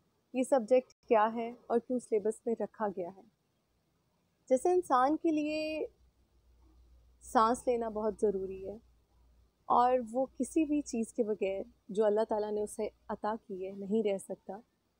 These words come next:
वैसे ही हमारे सिलेबस में एक मजमून है मुतालिया पाकिस्तान। इस तरह से डिज़ाइन किया गया है कि आप लोग इसे बहुत अच्छे से देख सकें,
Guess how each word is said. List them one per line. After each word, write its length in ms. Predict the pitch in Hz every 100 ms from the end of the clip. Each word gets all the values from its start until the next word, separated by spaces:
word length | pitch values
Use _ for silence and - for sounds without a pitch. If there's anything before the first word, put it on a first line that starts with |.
| _ _
वैसे 280 | 233 247 339
ही 160 | 302 339
हमारे 320 | 294 233 240
सिलेबस 520 | - 214 214 247 - 214
में 180 | 202 226 _ _ _ 240
एक 120 | 240 233
मजमून 480 | 233 190 190 214
है 220 | 196 202 214
मुतालिया 420 | 214 196 185 196
पाकिस्तान। 680 | 196 185 208 - 190 185 202 _ _ _ _ -
इस 160 | 285
तरह 280 | 330 311 339
से 160 | 330 320
डिज़ाइन 420 | 262 226 226 262
किया 240 | - 240
गया 220 | 226 208 208
है 200 | 214 233
कि 180 | - - -
आप 240 | 214 226 -
लोग 160 | 208 190
इसे 200 | - 220
बहुत 340 | 190 196 196 - -
अच्छे 320 | 220 - 240
से 160 | 233 208
देख 240 | 180 -
सकें, 340 | - 180 -